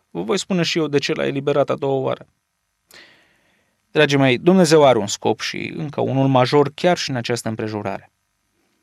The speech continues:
În cele din urmă, aceasta este marea și veșnica problema răului. De ce îngăduie Dumnezeu răul?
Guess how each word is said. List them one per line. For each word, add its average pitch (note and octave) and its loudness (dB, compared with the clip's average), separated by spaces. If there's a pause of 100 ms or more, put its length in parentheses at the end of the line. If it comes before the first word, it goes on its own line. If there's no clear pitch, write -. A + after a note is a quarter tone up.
(200)
În D#3+ -4
cele B2+ 2
din B2 0
urmă, C3 2
aceasta B2 -2
este A#2+ -4
marea B2 -2
și - -6
veșnica B2 0
problema B2+ -2
răului. B2 -6 (260)
De D3 0
ce F#3+ 2
îngăduie F#3 2
Dumnezeu C#3+ -8
răul? B2+ -8